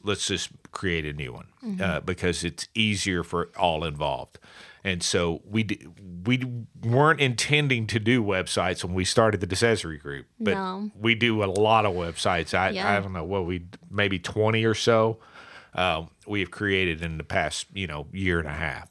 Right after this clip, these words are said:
Speaker 2: Yeah, Justin crushes it. I mean, he has really brought a whole nother level to the team, so
Speaker 1: Yeah.
Speaker 2: it's been awesome. And one thing about the DeCesare Group is we don't gatekeep. <laughs> If you wanna know what program we use, we're just gonna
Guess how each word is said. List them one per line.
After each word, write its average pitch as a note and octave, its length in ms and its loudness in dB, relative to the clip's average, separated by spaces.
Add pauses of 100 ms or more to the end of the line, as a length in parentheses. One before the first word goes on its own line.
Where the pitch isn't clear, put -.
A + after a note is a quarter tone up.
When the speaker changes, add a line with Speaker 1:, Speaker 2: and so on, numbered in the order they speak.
(100)
Speaker 2:
Yeah, F#3 440 0
Justin A3 480 -4
crushes G3+ 440 -4
it. E3+ 240 -6
I F#3+ 120 -4
mean, F#3 600 -6
he A3 340 -6
has F#3+ 260 -8
really F#3 260 -4
brought F3 340 -2
a F3 60 0
whole F#3 280 -4
nother F3+ 340 -2
level D#3+ 400 -4
to - 520 -6 (160)
the F#3 120 -4
team, F3+ 480 -4
so F#3 160 -4
Speaker 1:
Yeah. F3+ 60 2
Speaker 2:
it's - 120 -8
been F#3 180 -2
awesome. E3+ 520 -2
And F#3 200 -2
one A3+ 160 0
thing D4 220 -2
about G#3+ 400 2 (360)
the G#3 80 0
DeCesare F#3 580 -2
Group F3 260 -4
is F3+ 160 -4
we F#3+ 140 -4
don't F#3 340 -4
gatekeep. - 560 2
<laughs> C5 240 0
If A4 240 0
you D4 100 2
wanna C4 240 2
know A3+ 220 4
what A3 300 2 (560)
program A3 500 4
we G3 120 2
use, G#3+ 220 -2
we're G3+ 140 -2
just G#3+ 240 2
gonna C#4+ 200 4